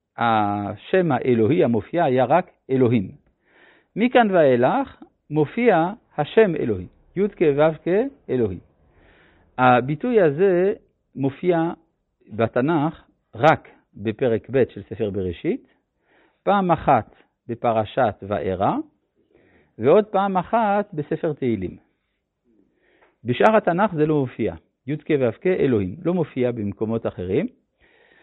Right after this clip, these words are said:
אה, זה בא לומר שמדובר פה הנהגה מיוחדת של שיתוף מידת הדין ומידת הרחמים. אם נדייק יותר, שם אלוהים מציין את מי שברא את הטבע,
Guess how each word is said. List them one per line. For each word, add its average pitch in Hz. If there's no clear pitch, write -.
אה, 113
זה 165
בא 165
לומר 190
שמדובר 151
פה 165
הנהגה 143
מיוחדת 143
של -
שיתוף -
מידת 139
הדין 127
ומידת 110
הרחמים. 104
אם 135
נדייק 160
יותר, 156
שם 202
אלוהים 180
מציין 143
את 143
מי 190
שברא 131
את 117
הטבע, 113